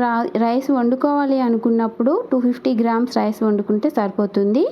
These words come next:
మూడు కప్పులు అవుతుంది అన్నం ఉడికిన తర్వాత. అలానే ఒక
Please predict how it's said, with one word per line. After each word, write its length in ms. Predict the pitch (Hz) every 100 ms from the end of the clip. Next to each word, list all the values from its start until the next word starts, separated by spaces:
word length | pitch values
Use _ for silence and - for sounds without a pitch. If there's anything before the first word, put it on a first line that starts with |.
| - - - - -
మూడు 180 | 247 247
కప్పులు 400 | 247 233 233 226
అవుతుంది 360 | 202 214 208 269 359
అన్నం 240 | 240 226 233
ఉడికిన 260 | 202 214 220 208
తర్వాత. 360 | 196 202 196 302 - - - - - - - - - - 180 180 180 - - 180 - _ _ - - 220
అలానే 320 | 220 226 311 277
ఒక 120 | -